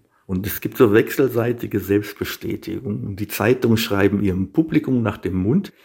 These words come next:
Das Publikum redet das nach, was ihnen dort eben vorgesetzt wird. Also es gibt, äh, wahnsinnig wenig Berührungen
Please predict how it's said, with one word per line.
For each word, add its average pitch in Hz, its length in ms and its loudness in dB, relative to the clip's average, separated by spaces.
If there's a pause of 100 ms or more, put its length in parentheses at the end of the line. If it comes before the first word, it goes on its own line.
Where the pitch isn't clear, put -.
(200)
Das - 500 -2
Publikum 104 600 2
redet 90 400 0
das 107 200 -2
nach, 92 360 -2 (100)
was 95 260 -4
ihnen 90 260 -2
dort 92 440 0
eben 95 320 -4
vorgesetzt - 720 -6
wird. - 220 -8
Also 104 220 4
es 107 140 4
gibt, - 440 -8
äh, - 20 -2
wahnsinnig 113 960 2
wenig 117 480 0 (100)
Berührungen 123 1000 4